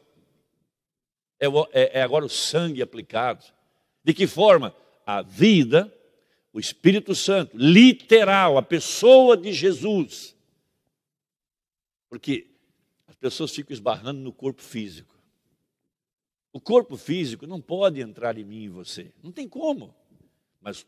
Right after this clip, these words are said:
o Espírito Santo pode batizar a igreja inteira, universal,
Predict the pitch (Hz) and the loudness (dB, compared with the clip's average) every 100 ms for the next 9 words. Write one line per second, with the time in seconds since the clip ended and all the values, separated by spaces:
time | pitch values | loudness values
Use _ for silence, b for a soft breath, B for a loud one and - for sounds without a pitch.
0 | - 226 220 - 135 - - 120 101 104 | 4 6 6 2 -14 -16 -16 -16 -16 -14
1 | - 98 _ _ _ _ _ _ - 156 | -12 -14 _ _ _ _ _ _ -4 -2
2 | 147 143 139 139 135 131 117 117 156 117 | -2 -4 -4 -6 -6 -4 -6 -6 -8 -6
3 | 180 190 180 143 110 92 _ _ _ _ | -6 0 0 0 -2 -8 _ _ _ _
4 | _ 190 190 190 175 156 - 143 117 | _ 4 6 4 0 -6 -6 -6 -6